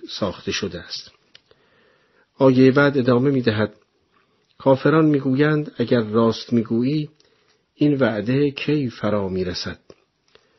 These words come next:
کافران درخواست تعجیل در وعدهٔ عذاب می‌کنند و مخاطب خود را که پیامبر باشد با صیغهٔ جمع مخاطب قرار دادند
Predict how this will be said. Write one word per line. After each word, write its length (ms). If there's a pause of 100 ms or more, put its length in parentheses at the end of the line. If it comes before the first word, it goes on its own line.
(440)
کافران 680 (500)
درخواست 640
تعجیل 680
در 180
وعدهٔ 500
عذاب 460
می‌کنند 600 (800)
و 120
مخاطب 680
خود 260
را 220
که 160
پیامبر 640
باشد 480 (760)
با 140
صیغهٔ 520
جمع 480
مخاطب 680
قرار 300
دادند 580